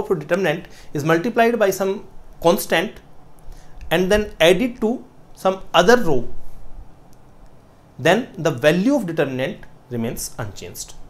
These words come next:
So क्या होता है actually, एक छोटा सा example लेके बात करते हैं। क्या है, Suppose मैं यहाँ पे delta equal to एक determinant लिखता हूँ ऐसे ही,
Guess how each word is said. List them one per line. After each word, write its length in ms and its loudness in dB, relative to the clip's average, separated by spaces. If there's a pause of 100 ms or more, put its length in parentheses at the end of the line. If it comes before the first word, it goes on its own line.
(640)
So 140 -18
क्या 100 4
होता 220 4
है 60 -2
actually, 200 -6
एक 120 -10
छोटा 200 -2
सा 120 -2
example 340 -2
लेके 180 -4
बात 180 -2
करते 220 -6
हैं। 180 -8 (840)
क्या 120 0
है, 220 -6 (1800)
Suppose 380 -2 (400)
मैं 120 -2
यहाँ 180 -2
पे 140 -6
delta 360 -4
equal 320 -6
to 80 -6
एक 680 -16
determinant 460 -4
लिखता 240 -6
हूँ 60 -4
ऐसे 160 -10
ही, 80 -10